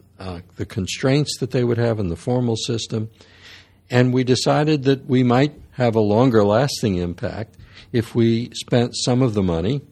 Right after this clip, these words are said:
roughly half of our, uh, annual giving, in the area of non-formal, out-of-school, informal. So that means museums and zoos and botanic gardens,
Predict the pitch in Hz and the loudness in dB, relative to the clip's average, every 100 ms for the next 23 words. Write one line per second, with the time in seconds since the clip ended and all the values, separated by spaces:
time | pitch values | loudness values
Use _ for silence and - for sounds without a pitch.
0 | - 101 - 95 87 120 123 117 101 87 | -8 -8 -6 -8 -4 0 0 -2 -4 -4
1 | 92 87 87 - - - _ _ 104 95 | -2 -2 -6 -12 -20 -20 _ _ -10 -10
2 | 92 - 98 104 98 85 98 117 104 95 | -10 -4 0 2 2 0 0 0 0 -2
3 | 98 - _ 123 120 110 110 110 110 120 | -6 -14 _ 0 2 4 4 4 2 -2
4 | - 101 95 98 95 - - _ _ _ | -4 -2 0 -2 -4 -12 -20 _ _ _
5 | _ _ 131 139 143 127 - 98 85 80 | _ _ -2 2 4 2 0 -2 -2 -4
6 | 80 _ - 107 120 101 - - 92 85 | -8 _ -8 0 2 0 -2 -2 0 0
7 | 80 - 98 98 92 80 78 - _ _ | -4 -4 -4 -4 -6 -6 -8 -14 _ _
8 | _ _ - 165 170 127 117 101 69 98 | _ _ -2 2 2 4 2 0 -8 -2
9 | 113 117 107 - - - 123 123 117 107 | 0 0 -2 -8 -12 -4 -2 0 -2 -4
10 | 143 - 117 107 85 90 113 113 113 | -8 -8 -6 -6 -4 -2 0 0 -4